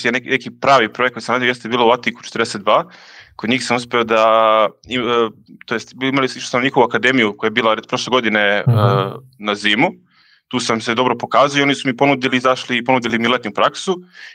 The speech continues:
Speaker 1: i onda nam je, onda mi tu bio kao, ajde, kao projekat, e, na prak-, za vreme prakse je bio da uradimo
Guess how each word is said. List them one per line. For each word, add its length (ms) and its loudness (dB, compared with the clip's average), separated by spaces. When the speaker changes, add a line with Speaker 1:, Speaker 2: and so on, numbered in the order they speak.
Speaker 1:
i 100 0
onda 140 2
nam 140 0
je, 100 4
onda 100 0
mi 140 -4
tu 100 -4
bio 280 2
kao, 220 4
ajde, 200 0
kao 340 -2
projekat, 340 0
e, 420 0
na 140 -2
prak-, 240 0
za 160 -2
vreme 280 -2
prakse 320 -2
je 40 0
bio 200 0
da 100 0
uradimo 560 0